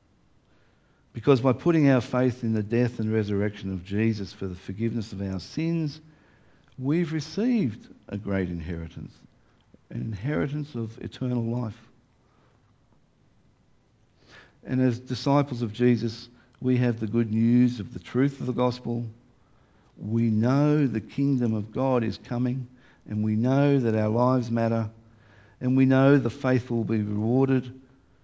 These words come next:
And for here and now, we know that there are people who have needs. There are people that need love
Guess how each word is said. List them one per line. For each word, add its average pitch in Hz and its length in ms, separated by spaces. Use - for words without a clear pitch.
And 120 140
for 123 100
here 143 280
and 120 120
now, 127 440
we 147 200
know 127 260
that 120 180
there 117 180
are 117 60
people 120 340
who 113 180
have 117 140
needs. 131 580
There 117 160
are 120 40
people 127 360
that 123 100
need 113 280
love 120 400